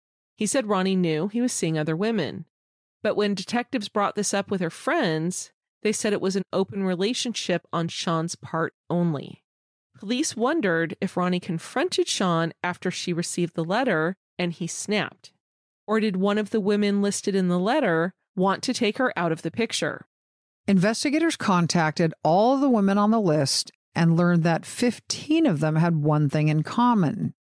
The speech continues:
Speaker 2: They were all currently involved with Sean Gale, with some describing themselves as girlfriends and others saying they were lovers. It appeared to detectives that these women thought they were exclusively dating him.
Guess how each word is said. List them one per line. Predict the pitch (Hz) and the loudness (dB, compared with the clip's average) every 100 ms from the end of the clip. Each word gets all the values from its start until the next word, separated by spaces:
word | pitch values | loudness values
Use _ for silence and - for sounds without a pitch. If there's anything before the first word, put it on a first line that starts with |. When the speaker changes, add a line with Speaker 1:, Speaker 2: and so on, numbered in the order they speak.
| _ _ _ | _ _ _
Speaker 2:
They | - 143 180 | 0 4 4
were | 202 214 | 4 2
all | 175 170 | 2 0
currently | - - 262 254 240 170 165 156 | -2 -2 2 2 2 0 2 2
involved | 170 170 151 156 147 147 165 180 - | 4 4 4 4 4 4 2 -2 -2
with | 165 165 | 0 2
Sean | - - 170 151 151 | 0 0 2 2 2
Gale, | 202 214 160 80 - 165 _ _ _ _ - | 2 2 2 0 -4 -8 _ _ _ _ -2
with | 180 175 | 0 2
some | - - 311 233 170 196 - | 0 2 4 4 4 2 2
describing | 180 - - 165 160 165 | 0 0 2 2 2 2
themselves | 160 147 156 156 143 - | 2 2 2 2 0 0
as | 160 151 | 0 2
girlfriends | 139 156 151 - 151 151 175 196 - _ - | 2 2 2 2 2 4 4 2 0 _ 0
and | 180 | 0
others | 156 151 160 - | 2 2 2 2
saying | 156 139 143 | 2 2 2
they | 151 | 2
were | 147 | 2
lovers. | 160 202 202 151 147 - - _ _ _ _ - | 4 4 2 -2 -2 -4 -6 _ _ _ _ -2
It | 175 | 0
appeared | 160 - 202 220 | 0 0 2 2
to | - 254 | 0 -2
detectives | 247 - 247 214 - 143 147 196 - | -2 -2 0 0 2 2 4 0 -2
that | - 160 | 0 0
these | 151 185 160 | 4 4 4
women | 165 196 190 196 | 4 4 4 2
thought | - 170 - | 2 0 2
they | 165 | 2
were | 160 165 | 2 2
exclusively | - 165 - - - 175 190 - 190 185 185 | 0 -2 -2 -2 -2 2 2 2 2 2 2
dating | 160 226 254 180 139 | 2 2 4 2 2
him. | 143 147 160 | 0 -2 -4